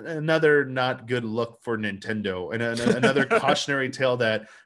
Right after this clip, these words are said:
Speaker 1: big
Speaker 2: Yeah.
Speaker 1: companies are not your friends. <laughs> They, they're not your friends.
Speaker 2: Nope.
Speaker 1: They want your money, and, uh, they, they, that's, you know, it's a business transaction. Regardless if this is true, you know, that still holds true. Despite, you know, sometimes that suspension of disbelief, their,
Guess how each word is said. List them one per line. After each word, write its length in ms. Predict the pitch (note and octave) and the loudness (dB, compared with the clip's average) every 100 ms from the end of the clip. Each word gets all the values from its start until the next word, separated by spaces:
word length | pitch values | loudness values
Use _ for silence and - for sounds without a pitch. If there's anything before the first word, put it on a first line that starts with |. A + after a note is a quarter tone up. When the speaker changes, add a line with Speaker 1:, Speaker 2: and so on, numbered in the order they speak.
| _ | _
Speaker 1:
big 160 | C#3 C3+ | 2 4
Speaker 2:
Yeah. 120 | C3 | 4
Speaker 1:
companies 400 | B2+ B2+ D3+ C#3 | 4 2 0 -2
are 80 | A#2+ | -4
not 360 | G#2+ G#2 D3+ B2+ | -2 0 -2 0
your 140 | A2 | -2
friends. 760 | G#2+ A#2+ A#2 F#2+ F#2+ A2 - - | -2 -2 -2 -2 -8 -12 -14 -6
<laughs> 40 | |
They, 160 | B2+ B2 | -2 0
they're 440 | B2+ B2 B2+ A#2+ | 0 0 0 -2
not 260 | A#2+ E3+ F3+ | -2 -2 -2
your 120 | G#3 | -4
friends. 540 | G#3+ A#3+ C#3+ A2+ A2+ A2+ | 0 0 0 -2 -8 -6
Speaker 2:
Nope. 220 | C#3+ F3+ | -6 0
Speaker 1:
They 140 | D3+ | 0
want 220 | E3+ F3 | 2 0
your 120 | D#3+ D#3+ | 0 -2
money, 500 | E3 D#3+ A#2+ A2+ A2 | 0 0 -2 -6 -4
and, 320 | B2 A#2+ A2+ | -4 -2 0
uh, 220 | A2+ G#2+ | 0 0
they, 340 | G#2+ A2 G#2+ G2+ | 0 0 0 -2
they, 180 | G#2 G2+ | -4 -6
that's, 480 | G2+ G#2 - - - | -6 -8 -10 -18 -12
you 80 | |
know, 120 | G2+ F#2+ | -10 -8
it's 120 | G2 | -8
a 60 | |
business 480 | G2 G2+ A2+ G#2+ G#2+ | -6 -4 -4 -4 -10
transaction. 800 | - G#2+ G#2+ G#2+ G#2+ F#2+ F2+ F#2+ - - _ | -8 -6 -2 -2 -4 -10 -14 -16 -18 -20 _
Regardless 520 | B2 A#2+ D3+ D3+ C3+ | -2 4 6 6 4
if 60 | B2 | -2
this 180 | A#2+ A2+ | -6 -8
is 100 | G#2+ | -10
true, 220 | - G2+ | -8 -8
you 100 | G2+ | -8
know, 120 | G2+ | -8
that 200 | G2+ G2+ | -8 -10
still 240 | - G#2 F#2+ | -8 -8 -8
holds 520 | - F#2 F2+ F#2 - | -10 -10 -10 -14 -16
true. 340 | - F#2+ F2+ - - - | -10 -8 -8 -14 -20 -12
Despite, 480 | A#2 - D3 C#3+ C#3+ | -10 4 6 6 2
you 80 | C3+ | 2
know, 280 | C3 C3 B2 | 2 2 0
sometimes 680 | - C#3 B2+ B2 B2 A#2 | -4 -4 -4 -4 -4 -2
that 140 | A#2+ A#2+ | -2 -2
suspension 500 | B2+ - C3 B2+ B2 | -8 -6 -6 -4 -8
of 40 | |
disbelief, 520 | A2+ - A#2+ A#2+ A2 | -8 -8 -4 -4 -2
their, 200 | A2+ A2 | -2 -4